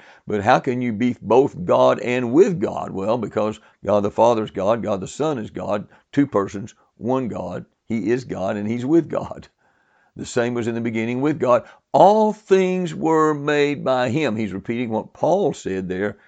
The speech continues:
in Colossians. "All things were made by him, and without, without him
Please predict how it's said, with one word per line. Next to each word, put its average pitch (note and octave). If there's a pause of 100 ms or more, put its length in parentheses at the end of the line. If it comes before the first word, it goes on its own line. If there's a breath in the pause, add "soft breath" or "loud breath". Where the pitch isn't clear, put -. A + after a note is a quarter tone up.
(140 soft breath)
in F#2
Colossians. A2
"All F3
things B2
were C3
made C3+
by A#2+
him, D#3 (340 soft breath)
and B2+
without, B2 (100)
without D3+
him G#2+